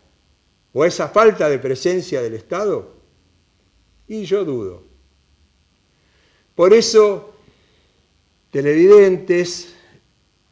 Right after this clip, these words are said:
esta es nuestra pregunta. Es la pregunta del día, es la pregunta del, de est-, de estos momentos.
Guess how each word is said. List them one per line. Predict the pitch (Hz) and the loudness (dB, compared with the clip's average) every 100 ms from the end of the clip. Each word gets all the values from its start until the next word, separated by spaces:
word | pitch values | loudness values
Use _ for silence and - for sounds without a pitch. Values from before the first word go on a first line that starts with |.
| - | -4
esta | 220 226 180 | -4 -2 -6
es | |
nuestra | 160 151 147 131 | -6 -10 -10 -8
pregunta. | 131 110 92 87 - _ _ _ _ _ _ _ _ _ _ _ _ _ - | -8 -8 -12 -20 -20 _ _ _ _ _ _ _ _ _ _ _ _ _ -4
Es | 180 | 0
la | 196 180 | 0 -2
pregunta | 170 190 196 170 | -2 -2 -2 -2
del | 156 165 | -2 -2
día, | 190 139 104 92 | -6 -6 -8 -10
es | 143 | -6
la | 165 | -6
pregunta | 160 160 185 165 151 | -4 -4 -4 -4 -4
del, | 139 135 127 123 | -4 -6 -12 -12
de | 143 | -12
est-, | 147 - | -12 -18
de | 135 147 | -14 -12
estos | 151 165 | -8 -10
momentos. | 135 139 151 135 107 - - _ | -8 -10 -8 -8 -12 -20 -20 _